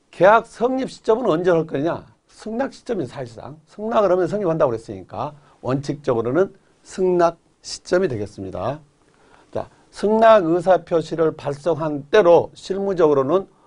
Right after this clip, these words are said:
보험증권을 작성하여 발송한 시점이 된다, 이렇게 돼 있습니다. 그래서 이제 계약자가 청약하게 되면 공제조합이 승낙하면은 보험계약이 성립한다고 그랬는데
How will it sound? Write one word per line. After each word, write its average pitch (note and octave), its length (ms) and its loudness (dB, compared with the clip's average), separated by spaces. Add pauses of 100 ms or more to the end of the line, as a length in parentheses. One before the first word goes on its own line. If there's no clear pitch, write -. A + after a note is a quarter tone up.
(160)
보험증권을 D3 840 2
작성하여 C3+ 600 -2
발송한 C#3+ 600 -2
시점이 F3+ 380 0
된다, C3 440 -6 (400)
이렇게 - 420 -8 (180)
돼 G#2+ 100 -12
있습니다. G#2 520 -10 (1500)
그래서 E3+ 220 4
이제 D3 160 4
계약자가 D#3+ 680 4
청약하게 E3 540 -2
되면 D#3 260 -2
공제조합이 C#3+ 840 0 (360)
승낙하면은 D3+ 840 0 (320)
보험계약이 C#3+ 800 2
성립한다고 D#3 540 2
그랬는데 A2+ 560 0